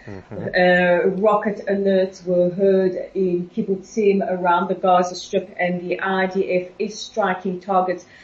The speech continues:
Speaker 2: believed to be more focused, uh, in and around Gaza City, and reports of heavy clashes in parts of the Gaza Strip.
Speaker 1: Right, and, uh, here we go. It starts again, and so social media is starting. I see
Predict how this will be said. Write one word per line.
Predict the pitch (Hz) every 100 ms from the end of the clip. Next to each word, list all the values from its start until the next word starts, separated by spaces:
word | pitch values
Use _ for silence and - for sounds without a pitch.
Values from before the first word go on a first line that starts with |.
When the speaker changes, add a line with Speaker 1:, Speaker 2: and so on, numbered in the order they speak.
| -
Speaker 2:
believed | 196 202 226 269 -
to | -
be | 233 214 202
more | 196 220 226
focused, | - 214 202 - 208 190 - -
uh, | - 185
in | 175 175 175 175 - 220
and | 202
around | 185 180 180 185 175 -
Gaza | 196 185 185
City, | - - 233 - 233 226 - - - -
and | 175 175 175 160
reports | 180 - 202 185 - -
of | 220 214
heavy | - 196 185
clashes | 175 - 175 - - 165 160
in | 175 165
parts | 165 151 -
of | -
the | 160
Gaza | 147 139 -
Strip. | - - - _ _ - -
Speaker 1:
Right, | 95 87 90 87 - -
and, | 90 92 90 107
uh, | 95
here | 120 107
we | 104
go. | 110 113 90 - - - -
It | -
starts | - - 98 98 -
again, | - 104 107 107 104
and | 92 87
so | - 113
social | - 120 117 - 123
media | 120 147 160 151
is | 143 120 -
starting. | - 107 98 104 95
I |
see | 90 - 117 104 95